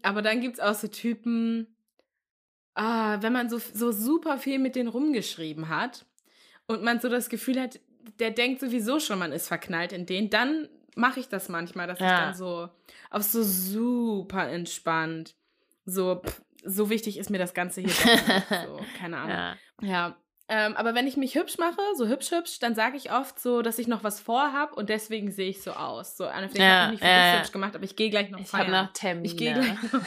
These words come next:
Speaker 1: <laughs> genau, ich geh gleich noch mit meinen Mädels so hin.
Speaker 2: <laughs>
Speaker 1: Ja.
Speaker 2: Ja, das ist auch immer gut.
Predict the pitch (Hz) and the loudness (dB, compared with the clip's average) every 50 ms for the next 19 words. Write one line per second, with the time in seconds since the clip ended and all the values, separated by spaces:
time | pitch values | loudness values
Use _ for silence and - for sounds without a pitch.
0 | - - 220 226 - 226 226 254 240 233 247 226 - - 233 233 233 233 233 247 | 4 4 4 4 2 0 2 2 2 2 0 -2 -4 -4 -2 0 2 2 2 2
1 | 226 220 233 - 202 202 202 214 214 208 233 247 240 240 - - 190 190 208 202 | 0 -2 -4 -2 0 0 0 0 2 4 4 4 4 2 -2 -2 -2 -2 0 -2
2 | 190 196 196 - - - - - - 349 392 392 - - - - - - 202 190 | -4 -6 -8 -12 -14 -6 0 4 4 4 4 0 -4 -8 -12 -14 -10 -6 -4 -2
3 | 180 180 175 - 185 180 175 92 - 190 226 226 - 208 190 196 196 - 190 185 | 0 0 0 0 0 -2 -4 -6 -4 -2 -2 0 2 4 2 2 2 -2 -8 -8
4 | 175 170 165 175 170 170 170 170 - | -8 -10 -12 -12 -12 -12 -12 -14 -14